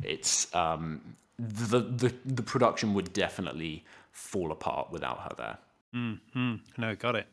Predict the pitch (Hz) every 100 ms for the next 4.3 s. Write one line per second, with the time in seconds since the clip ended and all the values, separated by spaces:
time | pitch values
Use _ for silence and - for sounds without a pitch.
0 | _ 120 110 - - - 165 180 180 190
1 | - 180 160 151 156 147 143 135 131 143
2 | 131 - 165 120 110 131 127 131 139 151
3 | 160 147 143 143 135 127 139 123 127 131
4 | 104 101